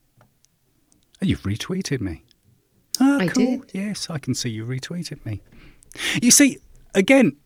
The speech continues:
Speaker 1: that, that post which you've just retweeted, this is, this is the way I, I use social media and Twitter, and a lot of, I see a lot of other businesses doing it, is that I do sort of, like, do this kind of, like, trying to add value, trying to help people, trying to help understand.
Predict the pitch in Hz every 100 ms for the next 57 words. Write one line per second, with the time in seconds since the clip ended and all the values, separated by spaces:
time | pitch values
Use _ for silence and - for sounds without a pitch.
0 | - 151 - 165 202 - 180 165 - 143
1 | - 143 123 127 113 - 110 160 160 -
2 | 139 139 131 - 147 - 120 123 113 104
3 | 110 117 - - 123 143 92 80 - _
4 | _ _ _ - 104 87 90 85 78 82
5 | 76 80 - 92 - 92 95 107 120 113
6 | - - 113 104 127 110 120 107 110 101
7 | 87 90 85 92 - 98 87 85 101 98
8 | 127 - - - 127 175 185 151 - -
9 | _ - 147 139 131 123 - 143 123 120
10 | - 135 123 117 120 113 - 139 127 117
11 | 117 117 101 98 98 101 98 120 110 107
12 | 104 104 101 - 95 87 90 - 107 104
13 | 104 98 104 92 - 113